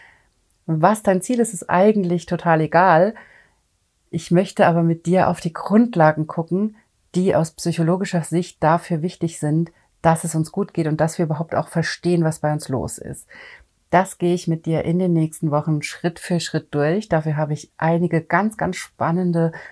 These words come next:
Podcast-Folgen geplant. Und als allererstes in dieser Podcast-Reihe sozusagen <laughs> möchte ich mit dir nochmal ganz detailliert drauf gucken, was in der Psychosomatik eigentlich los ist, also was das eigentlich bedeutet, Psychosomatik.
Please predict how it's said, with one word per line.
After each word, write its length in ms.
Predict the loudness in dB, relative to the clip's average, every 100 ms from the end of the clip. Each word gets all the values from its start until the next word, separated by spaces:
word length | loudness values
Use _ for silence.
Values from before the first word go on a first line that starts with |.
| -20 _
Podcast-Folgen 800 | 0 0 2 -2 0 0 2 0
geplant. 600 | -2 2 2 4 2 0 -8 -20 -20 _ _ _ _
Und 140 | -4 -2
als 180 | -2
allererstes 640 | 0 0 2 2 2 -4 -2
in 160 | -2
dieser 500 | 0 -2 2 2 2
Podcast-Reihe 920 | -2 -6 -6 -4 -4 0 2 4 2 2
sozusagen 760 | -2 0 4 6 6 6 4 4 -4 -14
<laughs> 280 | -20 -6 0
möchte 260 | 0 0
ich 100 | -2
mit 140 | -2 0
dir 120 | 2
nochmal 760 | 2 2 0 2 0 0 -4 -4
ganz 280 | -2 0 0
detailliert 480 | -2 0 -2 -4 -4
drauf 220 | -4 -4
gucken, 460 | -6 -2 0 -2 -6 -20 -20 _ -2
was 460 | 2 2 0 -6
in 160 | -2 -2
der 80 | -2
Psychosomatik 960 | -4 -6 -4 -2 -2 -2 -2 -6 -6
eigentlich 540 | 0 2 2 0 -2 -4
los 240 | -4 -4
ist, 200 | -4 -4
also 220 | -2 -2
was 140 | -2 -4
das 180 | -6 -4
eigentlich 380 | -4 -4 -8
bedeutet, 580 | -12 -4 0 0 -2 -6
Psychosomatik. 1080 | -6 -6 -6 -4 -2 0 0 -2 -4 -6